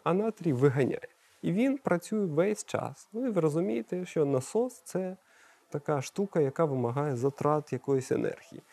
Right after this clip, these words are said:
І дійсно, насоси клітинні, звичайно, не металеві, не дерев'яні, а білкові насоси. Ці білки вимагають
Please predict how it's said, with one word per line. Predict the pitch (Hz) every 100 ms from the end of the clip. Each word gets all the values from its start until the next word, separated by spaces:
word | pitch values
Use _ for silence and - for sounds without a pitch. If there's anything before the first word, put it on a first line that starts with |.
| _ _
І | 160
дійсно, | 170 285 - 226
насоси | 175 151 208 202 175
клітинні, | - 160 165 233 240 226 226 202 _
звичайно, | 143 127 131 123
не | 131
металеві, | 127 123 120 147 208 190
не | 143 123
дерев'яні, | 117 113 107 127 - 180 151 -
а | 117
білкові | 110 143 131 - - 147
насоси. | 202 214 240 240 - 277 _ - - - _
Ці | - 233
білки | 165 175 170 - 220
вимагають | 151 147 156 185 190 175 -